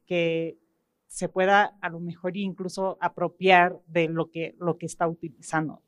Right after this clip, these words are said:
Este, y de esa manera utilizarlo para sus necesidades reales. Este, no sé, en, en,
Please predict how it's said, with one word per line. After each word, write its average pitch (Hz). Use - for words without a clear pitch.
Este, 160
y 185
de 202
esa 220
manera 190
utilizarlo 226
para 180
sus 196
necesidades 175
reales. 160
Este, 160
no 185
sé, 175
en, 180
en, 180